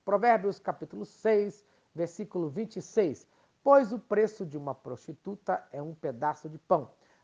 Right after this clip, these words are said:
mas a adúltera sai à caça de vidas preciosas. Isto é, pode custar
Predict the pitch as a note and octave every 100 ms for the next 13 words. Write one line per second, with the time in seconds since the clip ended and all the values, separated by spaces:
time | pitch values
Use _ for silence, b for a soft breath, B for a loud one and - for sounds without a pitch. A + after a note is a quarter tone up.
0 | b A3+ C4 C4 G#3+ G#3 G3 G#3+ E3+ F#3
1 | - F3+ F3+ - F3 F3 E3+ - C#3+ C3+
2 | - D3 C#3 _ B2 C3 F#3+ G3 B2+ G#2+
3 | _ - G#2 - G#3+ F3+ F#2+ F#2 _ _
4 | G#3+ - C4 A#3+ D3+ - _ _ _ b
5 | b b C#4 C#4 B3 A#3+ - G#3 G3+ G3+
6 | F#3+